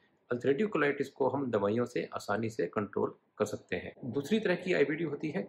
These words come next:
Crohn's disease। Crohn's disease बड़ी आंत के right side को और छोटी आंत को involve करती है। इसमें मरीज को पेट के lower हिस्से में दर्द होता है और साथ में दस्त लग जाते हैं, मरीज का वजन भी कम हो सकता है। इस condition को diagnose करने के लिए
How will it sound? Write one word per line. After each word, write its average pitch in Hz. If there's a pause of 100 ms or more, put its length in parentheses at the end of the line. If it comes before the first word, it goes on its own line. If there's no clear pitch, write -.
Crohn's 147 (160)
disease। 98 (640)
Crohn's 202
disease 180 (240)
बड़ी 147
आंत 156
के 147
right 113
side 143
को - (100)
और 135
छोटी 127
आंत 110
को -
involve 117
करती 123
है। 143 (480)
इसमें 143
मरीज 147
को 156
पेट 143
के -
lower 139 (100)
हिस्से 139
में 170 (340)
दर्द 110
होता 135
है 147 (320)
और -
साथ 110
में -
दस्त 131
लग 131
जाते 123
हैं, 139 (520)
मरीज 120
का 156
वजन 107
भी 110
कम 113 (100)
हो 104
सकता -
है। 127 (520)
इस 160
condition 170
को 170
diagnose 139
करने 107
के 120
लिए 123